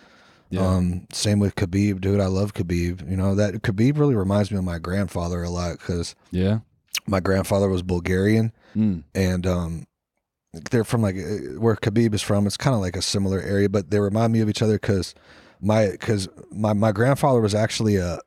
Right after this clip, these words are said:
Speaker 2: a, a Bulgarian Muslim.
Speaker 1: Okay.
Speaker 2: Right? And I know Khabib is Muslim. And, um, just, like, they kinda look alike. And they just, like, my grandfather was the most badass dude I ever met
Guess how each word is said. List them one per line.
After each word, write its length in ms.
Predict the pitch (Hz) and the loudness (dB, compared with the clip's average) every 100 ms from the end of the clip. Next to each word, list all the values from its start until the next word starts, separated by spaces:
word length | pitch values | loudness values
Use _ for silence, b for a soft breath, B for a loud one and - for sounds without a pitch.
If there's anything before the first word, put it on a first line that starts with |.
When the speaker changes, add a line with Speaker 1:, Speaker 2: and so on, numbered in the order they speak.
| - | -6
Speaker 2:
a, 240 | 90 85 - | -4 -4 -2
a 60 | |
Bulgarian 600 | 92 95 92 107 110 92 85 | 0 0 2 2 4 2 2
Muslim. 540 | 98 107 92 78 73 _ _ - | 0 0 -4 -6 -10 _ _ -6
Speaker 1:
Okay. 320 | 104 - 95 - | -4 -2 -6 -6
Speaker 2:
Right? 280 | - 101 113 | -2 0 2
And 80 | 98 | 2
I 60 | 107 | 4
know 160 | 120 | 2
Khabib 420 | - 101 107 113 101 | 2 2 2 4 2
is 140 | 92 | 0
Muslim. 500 | 92 87 90 87 80 _ - | -2 -2 -4 -6 -8 _ -2
And, 300 | 101 98 101 | 2 2 2
um, 400 | 95 90 87 - | 2 0 -4 -6
just, 260 | 110 - | -4 0
like, 220 | 113 98 - | 2 0 -2
they 160 | 95 | -2
kinda 220 | - 135 101 | 0 0 2
look 260 | 98 - | 0 0
alike. 520 | 120 127 131 135 - - B B B | 2 2 2 2 -4 -14 B B B
And 160 | 107 | 0
they 140 | 107 104 | 2 2
just, 320 | 107 107 - | 0 -2 -2
like, 340 | 101 92 82 - | -2 -2 -4 -4
my 160 | 107 131 | 0 2
grandfather 500 | 139 160 - 156 139 | 4 2 4 4 4
was 200 | 123 107 | 4 2
the 80 | 107 | 2
most 280 | 110 98 | 2 2
badass 400 | 95 107 104 101 - | 2 4 4 0 0
dude 160 | 101 | 0
I 100 | 87 | 0
ever 300 | 85 95 90 | 0 -2 -2
met 260 | 87 87 | -2 -4